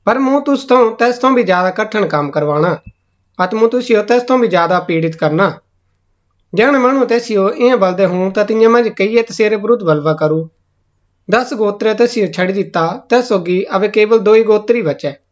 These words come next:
ਇਉਂ ਦੋ ਗੋਤਰੇ ਆਪੂ ਜੋ ਯਹੂਦਾ ਰਾ ਰਾਜੇ ਵੱਲੋਂ। ਬਾਕੀ ਦੇ ਦਸ ਗੋਤਰੇ ਯਾਰੋਬਾਮ ਨਾਂ ਰੇ ਅਕੀ ਮਰਦਾ ਜੋ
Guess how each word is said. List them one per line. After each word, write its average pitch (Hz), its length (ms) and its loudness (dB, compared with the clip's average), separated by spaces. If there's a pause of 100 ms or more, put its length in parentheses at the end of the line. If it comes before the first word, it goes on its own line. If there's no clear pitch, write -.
(520)
ਇਉਂ 254 240 2
ਦੋ 254 220 2
ਗੋਤਰੇ 214 320 0 (200)
ਆਪੂ 190 260 -2
ਜੋ 202 300 2
ਯਹੂਦਾ 180 480 2
ਰਾ 156 100 2
ਰਾਜੇ 180 300 0
ਵੱਲੋਂ। 135 300 -4 (1400)
ਬਾਕੀ 226 340 -2
ਦੇ 269 100 2
ਦਸ 269 260 0
ਗੋਤਰੇ 196 360 2 (640)
ਯਾਰੋਬਾਮ 214 640 2
ਨਾਂ 196 240 2
ਰੇ 185 120 -2 (120)
ਅਕੀ 208 180 -6
ਮਰਦਾ 196 360 2
ਜੋ 170 220 0